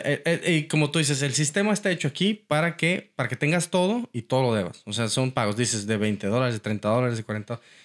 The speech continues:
Y llega un momento en que ya todo tu income se va en esa, en esa deuda. Entonces, yo lo que digo, no se, no se amarren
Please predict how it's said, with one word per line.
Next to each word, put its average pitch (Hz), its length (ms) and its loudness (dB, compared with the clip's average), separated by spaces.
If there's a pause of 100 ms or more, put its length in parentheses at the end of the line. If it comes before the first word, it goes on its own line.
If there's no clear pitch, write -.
(140)
Y 107 80 -6
llega 123 140 2
un 147 60 4
momento 143 300 2
en 143 120 0
que 123 140 0
ya 117 300 0
todo 135 300 2
tu 135 180 -2
income 117 460 0 (480)
se - 220 0
va 110 340 -2 (100)
en 117 200 0
esa, 110 460 0
en 113 160 -2
esa 120 220 0
deuda. 131 220 -2
Entonces, 127 340 0
yo 135 160 2
lo 151 100 2
que 147 120 0
digo, 123 200 2
no 123 220 2
se, 151 260 0
no 131 200 2
se 147 240 2
amarren 127 680 0